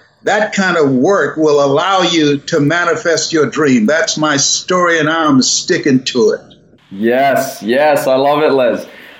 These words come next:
Speaker 2: Les, I love that you touched on the, uh, the, like, the law of attraction, right? Because that is a confusing thing for some people, and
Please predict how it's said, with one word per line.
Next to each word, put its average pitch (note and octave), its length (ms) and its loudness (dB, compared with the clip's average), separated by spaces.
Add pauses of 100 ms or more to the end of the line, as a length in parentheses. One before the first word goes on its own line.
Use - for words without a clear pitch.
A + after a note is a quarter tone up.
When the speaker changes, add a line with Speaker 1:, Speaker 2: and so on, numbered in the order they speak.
Speaker 2:
Les, C3+ 260 0
I B2+ 120 -2
love D3 240 0
that F3+ 120 0
you D3+ 120 -2
touched C#3 360 -4
on B2 200 0
the, A2+ 240 2
uh, G#2+ 220 2
the, A2+ 80 0
like, A2 240 0
the G#2+ 80 0
law G#2 340 0
of A2 120 0
attraction, G#2+ 560 -2
right? F#2+ 160 -2
Because A#2+ 480 -4 (500)
that C#3 240 0
is E3 180 0
a D3+ 60 0
confusing C3+ 560 0
thing C3 220 0
for B2 100 0
some B2 280 0
people, C3 340 0
and A#2+ 280 0